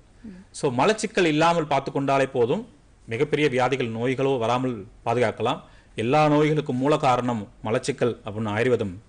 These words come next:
கூறுகிறது. அதனால இவ்-, நீங்க சொல்ற உங்க குழந்தைக்கோ உங்களுக்கோ இந்த தும்மல் அதிகமாக இருந்துச்சு அப்படின்னா, இந்த மலச்சிக்கல் இருந்துச்சு அப்படின்னா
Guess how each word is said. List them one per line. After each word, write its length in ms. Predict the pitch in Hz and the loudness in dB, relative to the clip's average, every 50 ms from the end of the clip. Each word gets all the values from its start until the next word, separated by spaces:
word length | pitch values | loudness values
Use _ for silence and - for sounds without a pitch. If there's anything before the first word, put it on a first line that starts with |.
| - - | -14 -8
கூறுகிறது. 540 | - 120 113 104 101 95 90 98 139 196 - - - - - - - - | -4 -2 0 0 0 -2 -2 -2 -4 -6 -6 -8 -20 -20 -20 -20 -14 -6
அதனால 480 | - 120 123 131 131 131 120 151 202 - - - - - - - - - | -4 0 0 2 2 2 0 0 -2 -6 -10 -20 -20 -20 -20 -20 -18 -8
இவ்-, 180 | - 147 156 170 | -4 -2 -2 0
நீங்க 200 | 165 175 170 160 | 0 0 0 0
சொல்ற 300 | 147 - 165 170 185 226 196 170 147 135 123 113 113 110 110 107 - - 185 | 2 2 2 2 4 4 4 4 4 4 4 4 2 0 -2 -6 -10 -14 -14
உங்க 160 | 156 139 123 120 117 | -8 -6 -6 -4 -2
குழந்தைக்கோ 420 | 131 131 139 143 135 - 151 160 | 0 0 0 0 0 2 2 2
உங்களுக்கோ 540 | 151 135 127 127 135 123 - 139 156 190 214 - - - - - - - - | 2 2 0 0 0 2 2 2 2 2 0 -6 -16 -20 -20 -20 -18 -12 -6
இந்த 140 | 139 127 120 | -4 -2 -2
தும்மல் 520 | - 139 147 170 185 170 143 120 - - - - - - | 0 0 0 2 2 2 2 2 0 -4 -10 -18 -18 -8
அதிகமாக 440 | 123 120 139 156 156 151 147 139 127 | -4 0 0 2 4 4 2 2 0
இருந்துச்சு 240 | 120 113 110 - - | -2 -2 -4 -4 -4
அப்படின்னா, 500 | 123 - - 107 95 107 165 240 - - - - - - - - - - - | -4 -4 -4 -4 -4 -2 -2 -2 -4 -4 -10 -20 -20 -20 -20 -20 -20 -14 -8
இந்த 160 | 135 117 110 107 104 104 101 104 101 104 | -6 -4 -4 -4 -4 -6 -8 -6 -2 0
மலச்சிக்கல் 540 | 123 165 214 220 - 233 220 - 214 185 151 143 | 2 2 2 2 0 0 0 2 2 4 4 4
இருந்துச்சு 300 | 156 170 170 170 165 - | 2 2 2 0 0 2
அப்படின்னா 480 | 165 147 123 - 120 120 139 196 240 | 4 2 4 2 0 -2 -2 -2 -4